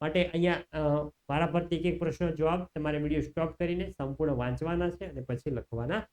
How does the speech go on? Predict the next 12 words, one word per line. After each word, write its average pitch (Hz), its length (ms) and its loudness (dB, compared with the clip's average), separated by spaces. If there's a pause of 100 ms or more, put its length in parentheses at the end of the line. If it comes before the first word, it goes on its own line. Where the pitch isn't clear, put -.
(320)
છે. - 220 -4 (180)
બેઠે 160 160 0
બેઠું 180 280 0
જોઈને 165 340 0
વીડિયો 156 220 -2
સ્ટોપ 156 320 -6
કરી 156 180 -4
કરીને 151 280 -2
કોપી 143 300 -4
પેસ્ટ 180 300 -4
નથી 196 220 2
કરવાનું, 165 360 -2